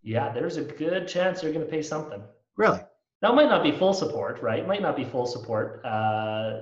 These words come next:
Speaker 1: as far as what, how we calculate child support typically. Uh, but yeah, yeah, step parents pay support for kids.
Speaker 2: So for child
Speaker 1: Now
Speaker 2: support purposes, you could have more than two parent, two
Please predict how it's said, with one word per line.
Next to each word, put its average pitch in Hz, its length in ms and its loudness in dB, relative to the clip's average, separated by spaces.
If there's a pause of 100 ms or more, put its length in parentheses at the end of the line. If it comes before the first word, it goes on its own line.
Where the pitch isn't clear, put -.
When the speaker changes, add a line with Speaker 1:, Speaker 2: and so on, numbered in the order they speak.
Speaker 1:
as 120 280 -4
far 117 260 0
as 113 280 -6 (180)
what, 127 220 -4
how 123 160 0
we 120 80 -4
calculate 120 460 -6
child 110 280 -6
support - 300 -8
typically. 185 520 -6 (420)
Uh, 117 380 0
but 135 140 0
yeah, 170 440 2
yeah, 147 300 -2
step 165 280 -2
parents 160 300 -2
pay 151 160 -2
support 151 520 -4
for 147 240 -4 (120)
kids. - 460 -8 (240)
Speaker 2:
So 135 160 -2
for 113 120 -6
child 151 280 4
Speaker 1:
Now 143 100 2
Speaker 2:
support - 220 -10
purposes, 143 560 2
you 131 80 0
could 131 100 -2
have 117 120 0
more 123 200 2
than 113 160 -2 (480)
two - 180 -2
parent, 98 320 -8 (220)
two 104 320 -2